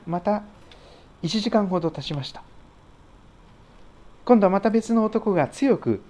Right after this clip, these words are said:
主張しました。「確かにこの人も彼と一緒だった。イエスと一緒だった。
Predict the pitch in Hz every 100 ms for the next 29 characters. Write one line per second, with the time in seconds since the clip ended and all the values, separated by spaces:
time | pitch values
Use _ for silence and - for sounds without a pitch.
0 | - - 131 104 107 98 - - - -
1 | - - - - - - - - - -
2 | - 254 262 202 170 117 - - - -
3 | - - 185 190 - 147 117 - - -
4 | - - - - - 196 - 127 - 170
5 | 131 - - - - - - 160 190 -
6 | 113 101 165 139 -